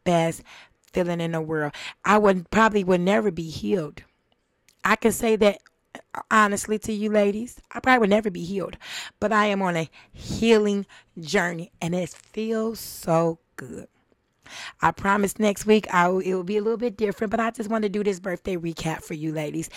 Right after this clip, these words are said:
And those that celebrated my birthday with me, I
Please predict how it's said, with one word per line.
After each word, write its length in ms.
And 180
those 280
that 260
celebrated 540
my 140
birthday 420
with 200
me, 180
I 280